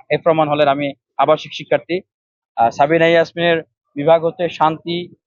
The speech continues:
ও সংঘর্ষ অধ্যয়ন বিভাগ, হল হচ্ছে রোকেয়া হল। আর এজিএস পদে মনোনয়ন সাবমিট করেছেন রাকিবুল ইসলাম, বিভাগ হচ্ছে মার্কেটিং বিভাগ,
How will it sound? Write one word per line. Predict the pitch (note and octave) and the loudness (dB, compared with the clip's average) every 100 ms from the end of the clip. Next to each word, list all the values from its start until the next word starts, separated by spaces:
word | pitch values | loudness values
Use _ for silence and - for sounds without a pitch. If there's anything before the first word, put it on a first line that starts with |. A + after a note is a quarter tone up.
| _ _ | _ _
ও | - | -4
সংঘর্ষ | F#3 E3+ D#3+ D#3+ D3+ | -2 0 2 0 2
অধ্যয়ন | D#3+ D#3 D3+ D#3 | 0 2 0 0
বিভাগ, | D3+ D#3+ G#3 _ _ _ _ _ _ _ _ _ - | 0 2 0 _ _ _ _ _ _ _ _ _ -2
হল | C#3+ D#3 | 0 2
হচ্ছে | E3 - D#3+ | 0 2 2
রোকেয়া | D#3+ F#3 D#3 | 2 2 2
হল। | C3+ G2+ _ _ _ _ - | 2 -4 _ _ _ _ -2
আর | C3 | 0
এজিএস | D3 D#3 F3+ F3+ - | 0 -2 0 -2 -2
পদে | F#3 F#3+ F#3+ - _ _ _ - | 0 2 2 -2 _ _ _ -2
মনোনয়ন | C#3 D#3+ E3+ E3+ E3+ E3 | 2 2 2 2 0 0
সাবমিট | - D#3 D#3+ - | -2 -2 -6 -2
করেছেন | E3+ E3+ E3+ E3+ _ _ _ _ _ - | -2 -2 -4 -4 _ _ _ _ _ -2
রাকিবুল | C#3 D3+ E3+ E3 | -2 0 -2 -2
ইসলাম, | D3+ E3 F3+ B3+ - _ _ _ - | -2 0 0 0 -16 _ _ _ -4
বিভাগ | C#3+ D#3+ | 2 2
হচ্ছে | D#3+ E3+ | 0 0
মার্কেটিং | D3+ D3+ D#3+ D#3+ | 0 0 -2 -2
বিভাগ, | D#3+ E3+ F3 | -2 2 2